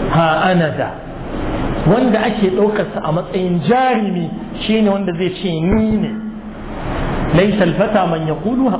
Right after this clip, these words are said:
kana abi." Ba mutum jarumi bane wanda zai, zai ce, "Babana shine wani."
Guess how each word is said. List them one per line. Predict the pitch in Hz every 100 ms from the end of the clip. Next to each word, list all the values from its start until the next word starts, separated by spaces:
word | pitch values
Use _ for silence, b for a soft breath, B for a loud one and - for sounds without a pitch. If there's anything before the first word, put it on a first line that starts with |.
| -
kana | 214 269 214 175
abi." | 156 196 - - - - 143
Ba | 214 214
mutum | 208 208 269 233
jarumi | 208 247 240 214 214
bane | 214 220
wanda | 208 208
zai, | 190 190
zai | 185 185
ce, | 196
"Babana | 170 160 165 190 196 190
shine | 185 202 160
wani." | 147 147 143